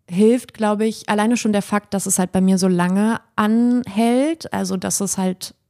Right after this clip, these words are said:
einfach nie weg ist, bringt einen irgendwann dazu, damit zu leben und damit umzugehen und so ein bisschen zu lernen, damit umzugehen.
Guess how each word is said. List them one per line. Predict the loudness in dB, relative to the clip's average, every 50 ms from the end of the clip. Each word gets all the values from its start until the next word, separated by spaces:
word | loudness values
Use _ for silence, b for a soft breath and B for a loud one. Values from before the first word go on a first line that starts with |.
| _ -8
einfach | -6 -6 -6 -6 -8 -6 -2
nie | 0 0 2 2 2 2 0 -2 -4 _ _ _ _ _
weg | -4 0 0 0 -2 -2 -2
ist, | 0 2 2 2 0 -2 -4 -6 b b b b b b b b b b b b b _ _ _ _ _ _ _ _
bringt | 2 4 4 4 2 0
einen | -2 -2 -2
irgendwann | 0 0 0 0 2 2 0 0
dazu, | 0 0 -2 -2 -4 -4 -2
damit | -2 0 0 0 0 -2 -2
zu | -2 -2
leben | 0 0 0 0 2 2 2 2 2
und | 2 0 0
damit | 0 0 0 0 0
umzugehen | 0 0 0 0 -2 -2 0 2 2 2 2
und | 0 -2 -2
so | -2
ein | -2 -2
bisschen | -4 -4 -2 -2 -2 -2 -2 -4 -4
zu | -4 -4 -2
lernen, | -2 -2 -2 -4 -4 -4
damit | -4 -4 -4 -4 -4
umzugehen. | -2 -2 -2 -2 -4 -6 -4 -2 0 0 2 2 2 2 0